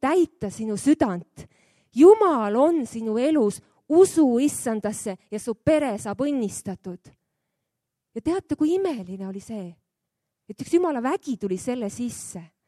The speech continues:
ja Jumala vaim oli selle tööprotsessi sees. Kui Jumal andis selle paastu ajal sellise kingituse, sellise osa, ta rääkis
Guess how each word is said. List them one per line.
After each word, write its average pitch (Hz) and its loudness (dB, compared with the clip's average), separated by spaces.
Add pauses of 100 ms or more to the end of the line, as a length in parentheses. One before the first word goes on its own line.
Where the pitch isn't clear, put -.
(720)
ja 226 -6
Jumala 294 0
vaim 240 -4 (340)
oli 220 -6
selle 220 -6
tööprotsessi 262 -2
sees. 196 -8 (360)
Kui 226 -2
Jumal 294 0 (240)
andis 277 -4
selle 214 -6
paastu 294 0
ajal 180 -8
sellise 247 -6
kingituse, 208 -8
sellise 294 -4
osa, 262 -2 (340)
ta 220 -2
rääkis 320 -4